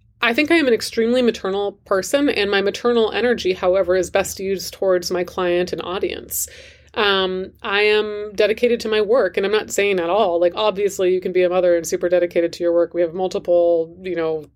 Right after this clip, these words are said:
millions of examples of that. But for me, it, it was, like, my work is pretty all-consuming in a way. I think that I,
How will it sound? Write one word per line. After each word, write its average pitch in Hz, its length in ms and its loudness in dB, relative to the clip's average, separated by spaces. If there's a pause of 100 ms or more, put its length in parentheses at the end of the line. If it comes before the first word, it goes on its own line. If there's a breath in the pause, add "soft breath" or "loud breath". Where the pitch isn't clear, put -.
(160)
millions 196 420 2
of 170 100 -2
examples 175 460 0
of 170 120 -2
that. 170 280 -4 (1080 soft breath)
But 226 300 2
for 226 320 -2
me, 233 640 -2 (300)
it, 226 260 0 (240)
it 240 200 0
was, 214 580 -2
like, 208 140 0
my 214 120 2
work 240 240 2
is 233 120 0
pretty 208 260 0
all-consuming 196 800 -2
in 175 100 0
a 175 80 2
way. 180 300 4
I 175 40 0
think - 520 -6
that 180 180 -2
I, 196 120 4